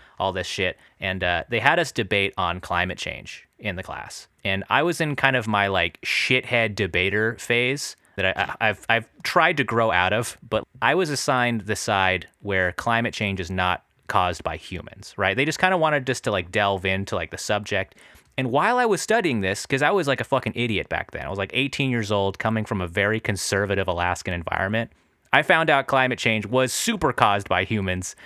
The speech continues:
around this time, <laughs> okay? Uh, but I, like, went so hard in the debate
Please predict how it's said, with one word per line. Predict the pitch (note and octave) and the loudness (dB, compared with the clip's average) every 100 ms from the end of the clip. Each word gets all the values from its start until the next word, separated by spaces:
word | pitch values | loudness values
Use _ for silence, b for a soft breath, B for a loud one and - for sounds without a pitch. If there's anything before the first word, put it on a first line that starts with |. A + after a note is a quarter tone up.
| B B | B B
around | B2 B2+ B2 | 2 4 4
this | A#2 - | 2 0
time, | A2 - | 2 2
<laughs> | - - - - | 0 -2 -2 0
okay? | - C#3+ C3+ - - - A#3 A#3+ G3 | 4 4 4 -4 -12 -8 -8 -6 -4
Uh, | A2+ G#2+ - | 0 2 0
but | B2+ F3+ F3+ - _ _ _ _ | -2 2 2 0 _ _ _ _
I, | A#2 C#3+ | 0 2
like, | E3 D3+ - - C3 | 2 -2 -6 -16 -4
went | C#3 B2+ | -2 -2
so | - D#3 D#3+ D#3 | 0 2 2 2
hard | D3+ D3 C3+ | 4 4 2
in | B2+ | 2
the | A2+ | 2
debate | A2 G2 C3 G2 | 0 2 2 0